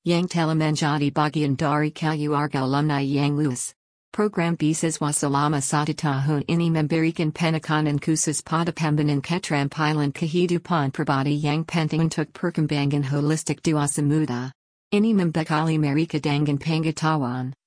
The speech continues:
sikap, nilai, dan keterampilan nice yang penting untuk masa depan mereka. Dengan mempersiapkan siswa untuk menjalani kehidupan yang bermakna dan sejahtera,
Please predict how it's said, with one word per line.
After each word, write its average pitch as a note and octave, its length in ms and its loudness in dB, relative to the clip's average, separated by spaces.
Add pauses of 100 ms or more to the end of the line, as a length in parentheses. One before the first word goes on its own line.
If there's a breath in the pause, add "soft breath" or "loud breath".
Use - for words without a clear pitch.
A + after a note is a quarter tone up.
(100)
sikap, D#3+ 400 -2 (240)
nilai, D3+ 480 0 (240)
dan E3+ 240 4
keterampilan D3+ 1040 0
nice C3+ 320 0
yang D#3 240 0
penting D#3+ 400 0
untuk D#3 240 -2
masa D3 400 0
depan C#3+ 480 0
mereka. C3 560 -4 (400)
Dengan F#3+ 320 2
mempersiapkan D#3 880 0
siswa D#3 400 -2
untuk E3+ 320 -2
menjalani D3+ 640 0
kehidupan E3 800 0
yang C#3+ 240 0
bermakna D3+ 560 0
dan D3 240 2
sejahtera, C#3 800 -2